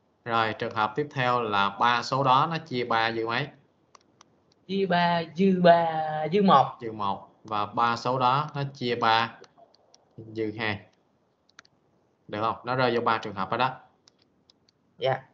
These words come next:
Speaker 1: Vậy cái bộ đầu tiên là không, ba. Đó rồi, không có. Vậy là bộ đầu tiên cả ba số cùng chia hết cho ba là không thể tồn tại. Vậy là không có. Được không?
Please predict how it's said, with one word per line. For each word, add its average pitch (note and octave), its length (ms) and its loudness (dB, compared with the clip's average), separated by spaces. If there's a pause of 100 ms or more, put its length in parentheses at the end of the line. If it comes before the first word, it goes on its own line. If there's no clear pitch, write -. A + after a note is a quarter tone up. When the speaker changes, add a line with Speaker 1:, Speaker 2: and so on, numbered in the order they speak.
(440)
Speaker 1:
Vậy B2 280 4
cái E3+ 80 4
bộ A#2+ 180 6
đầu B2 200 2
tiên C3+ 240 0
là A2+ 160 -2
không, B2+ 480 0 (340)
ba. A#2+ 420 2 (500)
Đó A#2+ 120 -8
rồi, A#2+ 160 -4 (100)
không G#2+ 120 -14
có. A#2 300 -2
Vậy A2+ 80 -6
là G#2+ 80 -4
bộ G#2+ 120 -4
đầu G#2+ 160 -2
tiên A#2 300 -6
cả A2 140 -2
ba B2+ 160 2
số B2+ 300 -4
cùng G#2 140 -10
chia A2 80 -16
hết C3+ 120 -4
cho B2 60 -8
ba A2 180 -2
là G#2+ 60 -10
không G#2 200 -8
thể G#2 120 -4
tồn F#2+ 220 -6
tại. F#2+ 240 -2 (440)
Vậy G2+ 140 -12
là G2 60 -14
không G#2+ 180 -16
có. A#2+ 260 -2 (1040)
Được G#2+ 120 -4
không? A2 180 4